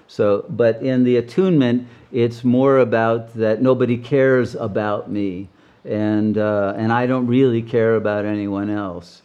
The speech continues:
because, uh, I, I know that they won't ever get me.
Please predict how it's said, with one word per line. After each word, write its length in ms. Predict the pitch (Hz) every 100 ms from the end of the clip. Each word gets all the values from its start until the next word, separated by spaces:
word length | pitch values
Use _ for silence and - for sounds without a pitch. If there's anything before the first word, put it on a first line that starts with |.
| _ _ _
because, 640 | - 95 113 104 101 104 -
uh, 440 | 110 95 92 95 -
I, 600 | 95 101 - 110 98 101
I 40 |
know 260 | 104 117 113
that 280 | 107 101 104
they 160 | 104
won't 340 | 98 98 104 -
ever 280 | 107 98 101
get 420 | 87 113 - -
me. 260 | 101 73